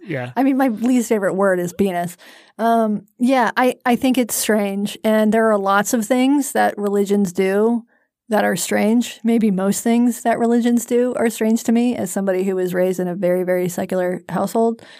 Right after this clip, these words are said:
Speaker 2: But this to me, yeah, I cannot see a, a modern day argument for this. I really can't. Unless you, like, live in a house with no w-, running water and the only way to, uh, clean your weenus is to,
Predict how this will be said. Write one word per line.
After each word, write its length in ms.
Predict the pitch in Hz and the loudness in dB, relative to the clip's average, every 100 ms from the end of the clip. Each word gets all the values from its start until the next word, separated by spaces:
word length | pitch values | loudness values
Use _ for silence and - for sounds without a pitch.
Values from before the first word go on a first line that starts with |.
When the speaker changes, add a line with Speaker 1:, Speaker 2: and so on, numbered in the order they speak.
| - | -2
Speaker 2:
But 140 | 220 214 | 0 2
this 240 | 220 - | 2 2
to 100 | - | 0
me, 220 | 208 196 | 2 2
yeah, 240 | 190 190 - | 0 -2 0
I 80 | 208 | 0
cannot 400 | 208 208 190 190 | 2 2 2 -2
see 560 | - 202 180 185 190 - - - _ _ - | -4 -2 0 0 -2 -6 -16 -20 _ _ -4
a, 560 | 208 214 214 214 214 220 | 0 2 2 2 0 0
a 120 | 226 226 208 - | 2 2 0 -4
modern 520 | 220 208 220 226 226 | -2 0 0 0 0
day 540 | 226 226 233 226 233 - | 0 0 2 2 0 -2
argument 560 | 214 254 247 196 - | -2 0 -2 -2 -8
for 80 | - | -6
this. 320 | 214 - 208 | -2 -2 -2
I 40 | 220 | -4
really 260 | 208 214 | -2 -4
can't. 320 | 214 226 196 196 | -2 -2 -2 0
Unless 340 | 220 233 - | 2 2 2
you, 100 | 240 | 2
like, 360 | 226 214 - - - | 4 2 -2 -16 -4
live 220 | 214 214 | -2 2
in 40 | |
a 60 | 214 | 2
house 260 | 202 202 | 2 2
with 100 | 220 | 0
no 80 | 196 | 0
w-, 180 | 196 190 - | 0 -4 -4
running 240 | 196 190 | -4 -2
water 340 | 196 190 190 190 | -2 0 0 -2
and 280 | 190 196 208 | -2 -4 -4
the 100 | 202 | -2
only 200 | 196 196 | -2 -2
way 200 | 190 190 | -2 -4
to, 260 | 196 208 196 | -2 -2 0
uh, 220 | 196 190 - | -2 -4 -8
clean 260 | - 220 208 | -2 2 2
your 280 | 196 196 - | 0 -4 -4
weenus 440 | 214 208 202 202 | 0 0 0 0
is 140 | 226 - | -4 -4
to, 380 | - 208 208 | -2 -2 -2